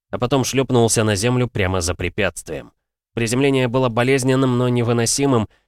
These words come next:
и Рэй как можно быстрее поднялся на ноги, как раз вовремя, чтобы принять лицом широкую и плоскую стену. «Ох!» —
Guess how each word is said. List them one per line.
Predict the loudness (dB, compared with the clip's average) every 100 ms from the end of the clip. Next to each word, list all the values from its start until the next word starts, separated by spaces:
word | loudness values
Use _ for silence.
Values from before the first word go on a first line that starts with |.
| -4
и | 0
Рэй | 0
как | 0 0
можно | 0 0 -2
быстрее | -2 -4 -2 -2
поднялся | -2 -4 -2 -2 -2 0
на | 0
ноги, | 0 -2 -8 _ _ _ _
как | -8 -2
раз | -2 0
вовремя, | -2 0 0 -2
чтобы | -4 -4
принять | -2 -2 -2 -2
лицом | -4 -2 -2
широкую | -2 -2 -2 -4 -4 -4 -6
и | -12
плоскую | -8 -6 -4 -6 -6 -4
стену. | -4 -2 -6 -6 -10 _ _ _ _ _ _ _ _
«Ох!» — | 0 2 2 -2 -8